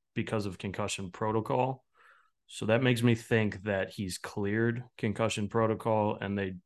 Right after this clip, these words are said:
just kept him off the field for another day. Um, so it, it,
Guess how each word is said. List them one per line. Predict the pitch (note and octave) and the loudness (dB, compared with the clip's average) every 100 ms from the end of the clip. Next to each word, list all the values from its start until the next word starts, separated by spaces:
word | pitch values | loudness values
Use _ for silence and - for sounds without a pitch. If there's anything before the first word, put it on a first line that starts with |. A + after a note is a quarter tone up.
| - | -10
just | - G2+ F#2+ | -2 -2 -2
kept | - G2+ F2+ | -4 -6 -4
him | G#2+ F#2 | -6 -6
off | G2 G#2 F#2+ - | -6 -4 -4 -4
the | F2+ | -14
field | - G2+ F2+ | -8 -6 -6
for | - F#2+ | -8 -8
another | F2 F2 E2+ | -6 -6 -8
day. | E2+ F2+ F2+ E2 D#2+ G#2 _ _ _ _ _ _ - | -10 -6 -6 -6 -10 -14 _ _ _ _ _ _ -8
Um, | G2+ F#2+ F2+ F2 F2 E2+ F2 - | -4 -2 -4 -6 -6 -8 -10 -6
so | A2+ G#2 | -2 0
it, | A2 - | -2 -6
it, | - - | -16 -16